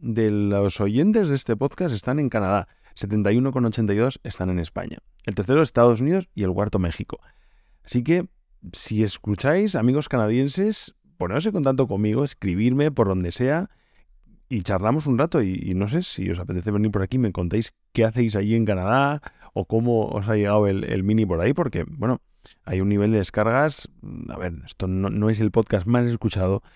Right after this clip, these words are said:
del mundo Apple, pero sí que me gustaría saber desde,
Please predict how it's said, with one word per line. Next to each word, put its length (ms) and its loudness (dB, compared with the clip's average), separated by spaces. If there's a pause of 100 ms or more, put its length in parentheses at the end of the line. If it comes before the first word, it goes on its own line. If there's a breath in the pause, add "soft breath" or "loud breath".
(120 loud breath)
del 160 0
mundo 280 4
Apple, 320 2
pero 360 0 (320)
sí 180 -8
que 60 0
me 100 2
gustaría 460 -2
saber 340 -2 (260)
desde, 880 0